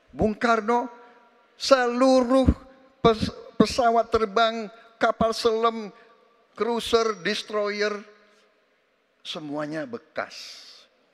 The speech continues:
Ya. Jadi kita juga masih pakai banyak sampai sekarang pesawat bekas. Jadi banyak data Bapak, mungkin niat Bapak baik, tapi mungkin tim Bapak, staf Bapak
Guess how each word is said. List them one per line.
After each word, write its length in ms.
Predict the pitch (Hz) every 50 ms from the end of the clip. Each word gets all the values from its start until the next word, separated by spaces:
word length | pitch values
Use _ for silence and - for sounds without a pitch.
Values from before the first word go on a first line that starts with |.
| _ _ _ _ _
Ya. 160 | - 220 - - _ _ _ _ _ _ _ _ _ _
Jadi 560 | 127 170 170 170 170 208 220 226 226 214 - - - - - _ _ _ _ _
kita 400 | - 185 196 - - 233 240 180
juga 240 | 160 - 214 190
masih 320 | 180 208 233 233 - 311 -
pakai 320 | - 220 - - 196 180
banyak 320 | 160 180 196 196 214 226 226 - _ _ _
sampai 320 | - - 214 202 214 202 -
sekarang 480 | - - 214 202 160 147 160 185 175 - - - _ _ _ _
pesawat 400 | - 170 - 208 190 190 190 185
bekas. 720 | 185 190 - _ - - 113 151 - - - - - - _ _ _ _ _ _ _ _
Jadi 320 | _ - 151 180 202 214 202 196 _ _ _
banyak 560 | - 156 190 208 202 190 202 233 226 - - 139
data 400 | 135 156 147 - - - 135 123
Bapak, 720 | 117 107 98 87 - - 98 87 85 92 107 120 - -
mungkin 320 | 139 143 - 160 139 120
niat 320 | 127 139 139 131 123 110 101
Bapak 240 | 113 107 - 110 98
baik, 340 | 90 92 92 104 147 160 - _ _ - - - _ _ _ -
tapi 240 | 165 - 196 175
mungkin 480 | 175 175 180 180 175 - 196 196 190 175 170 _ _ _ _ _ _ _ _ _ _ _ _
tim 320 | - 220 202 190 185 151
Bapak, 400 | 147 139 - - 175 170 165 -
staf 320 | - - - 185 165 147 156
Bapak 320 | 143 151 147 - 175